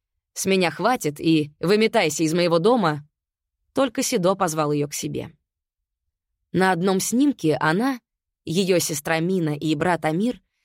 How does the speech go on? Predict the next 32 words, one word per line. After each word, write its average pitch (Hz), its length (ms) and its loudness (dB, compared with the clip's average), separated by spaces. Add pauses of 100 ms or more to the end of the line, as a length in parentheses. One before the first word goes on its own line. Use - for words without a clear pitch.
(140)
стояли 240 460 0
в 180 80 -4
рождественских 170 800 -4
костюмах 202 560 -4
рядом 202 280 -2
с 190 100 -8
родителями 185 520 -2
на 151 140 -2
фоне 185 280 -2
елки. 151 500 -4 (920)
Маминой 165 540 2
елки 185 400 0
от 170 340 -2
Мэйсис, 185 720 -2 (260)
как 156 180 -2
ее 156 140 2
всегда 165 320 0
называла 160 440 0
Хиба. 147 440 -8 (720)
На 185 140 0
фотке - 380 -2
ей, 208 160 2
наверное, 208 420 0
было 208 240 0
лет 196 200 0
десять, 170 460 -4
и 165 40 0
выглядела 175 500 0
она 170 160 -2
как 170 160 -8
огромный 208 420 0
кит. - 440 -10